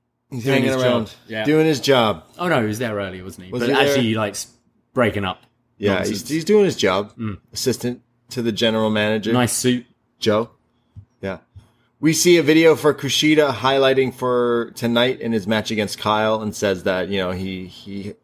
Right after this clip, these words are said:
Speaker 1: hopes he could do this forever, but it's only once in a lifetime that he can fight an opponent like Kyle. Dream match is what they keep calling it.
Speaker 2: Hmm.
Speaker 1: Calling it the dream rematch or the re-, the re-dream match.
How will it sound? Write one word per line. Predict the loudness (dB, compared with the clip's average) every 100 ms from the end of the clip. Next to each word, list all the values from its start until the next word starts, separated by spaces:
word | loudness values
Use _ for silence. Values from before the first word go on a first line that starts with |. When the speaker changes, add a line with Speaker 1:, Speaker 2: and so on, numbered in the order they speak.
| _
Speaker 1:
hopes | 2 2 4
he | 0
could | 2 2
do | 2
this | 2 -2
forever, | -8 -4 2 2 2 -2
but | 0 0
it's | 0
only | -2 0
once | 0 -2 -2
in |
a | 0
lifetime | 0 0 -4 -2
that | -4
he | -6
can | -8 -10 -10
fight | -8 -2 -2 -2 _
an | -10
opponent | -4 -4 -4
like | -6 -4
Kyle. | 0 0 0 -8 _ _ _ _
Dream | 2 2 4
match | 2 0 -4
is |
what | -6 -6
they | -8
keep | -8 -12
calling | -6 -6 -4 -8
it. | -10 -10
Speaker 2:
Hmm. | -12 -12 -18 _ -2
Speaker 1:
Calling | 2 2
it | 2
the | 2
dream | 2 2 2 2
rematch | 0 2 2 0 -4 -10 -14 _ _ -8
or | -6
the | -4
re-, | -2 -4 -6 _ _ -4
the | -2
re-dream | 0 2 0 -2 -4 -4
match. | -6 -8 -12 -14